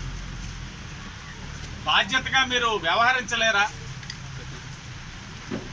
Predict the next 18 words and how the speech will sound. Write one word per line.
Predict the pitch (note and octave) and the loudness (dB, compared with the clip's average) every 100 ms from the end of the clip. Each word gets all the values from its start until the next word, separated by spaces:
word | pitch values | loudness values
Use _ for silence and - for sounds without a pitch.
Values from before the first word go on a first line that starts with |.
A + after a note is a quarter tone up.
| - - - - - - - - - - - - - - - - - - - - | -10 -10 -10 -12 -12 -12 -12 -12 -12 -12 -12 -12 -12 -12 -12 -12 -12 -12 -12 -2
లేకపోతే | B3 D#4+ | 0 4
ఇంకా | D4 G#3+ D4+ | 2 6 6
మీరే | C#4 C4+ C#4+ | 6 6 6
అధికారంలో | C4+ - C#4 C4 C4+ | 6 4 2 4 4
ఉన్నారని | A#3+ A#3+ B3+ A#3+ | 4 6 6 4
అనుకుంటా | A3 A3+ A3 G#3 | 2 0 0 2
ఉన్నారా? | F#3+ E3+ C#3+ - - - - - - - - - - - - - - - - | 2 0 -2 -4 -8 -8 -6 -6 -6 -8 -8 -8 -8 -8 -8 -8 -8 -8 -6
ఇంకా | F#3 G3 C#4 | -2 4 6
మేమే | C4 C4 | 6 6
అధికారంలో | C#4 C4 C4 C4 C4 B3+ B3+ | 6 6 4 2 4 4 4
ఉన్నాం, | B3+ B3+ C4 C4 - - - - - - - - - - - - - - - - - - | 4 4 2 2 -6 -6 -6 -6 -6 -6 -6 -6 -6 -6 -8 -8 -8 -8 -8 -6 -6 -4
మేము | A#3 A#3 | 0 2
ఎన్ని | A#3 C4 | 2 2
తప్పులు | B3+ A#3+ C4+ C4 | 2 2 0 2
చేసినా | B3+ B3+ A#3+ B3+ A#3+ - - - - - - - - - - - - - | 2 2 4 4 4 -2 -12 -12 -12 -12 -10 -10 -10 -10 -10 -8 -8 0
ఏవి | G3 C4 | 2 2
బయటికి | C4+ B3+ B3+ B3+ | 4 2 2 2
రావు, | B3 B3 B3 | 4 4 4